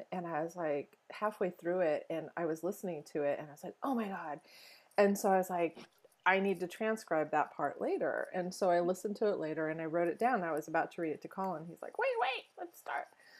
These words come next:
So, <laughs> so this was it. It's, um, and I'll share where I got it from. It's from Andrea Roman. She has a YouTube channel that I subscribe to.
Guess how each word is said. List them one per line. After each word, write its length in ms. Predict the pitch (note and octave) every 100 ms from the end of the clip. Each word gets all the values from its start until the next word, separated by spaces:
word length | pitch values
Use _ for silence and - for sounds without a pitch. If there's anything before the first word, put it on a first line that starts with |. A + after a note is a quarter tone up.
| -
So, 260 | - - A3+ G3 - -
<laughs> 1040 | A3+ G3+ G3 F#3 E3+ B4 C#5 A4+ E4+ - -
so 100 | F3+
this 220 | G3 G3
was 180 | G#3 G3+
it. 220 | D#3+ C#3 -
It's, 320 | G3 F#3 - -
um, 500 | F#3+ F3+ E3 D#3+ E3+ - _ - - -
and 100 | G3+
I'll 100 | G#3+
share 320 | - C#4+ C#4+
where 260 | A3+ F#3 E3
I 60 | D3+ - -
got 160 | E3+ D3
it 100 | -
from. 200 | - G#2 -
It's 300 | F#3 - - -
from 480 | G3+ F#3+ F#3+ F#3 F#3 -
Andrea 460 | F3 F3+ G#3+ A#3+ B3+
Roman. 460 | G3+ E3 D3+ D#3+ A3+
She 140 | -
has 140 | E3+ E3+
a 40 |
YouTube 440 | D3+ D#3+ - D#3 -
channel 360 | D3 D#3 D#3+ -
that 140 | D#3+ D#3+
I 80 | E3
subscribe 540 | - - - C#3+ -
to. 220 | - F#3+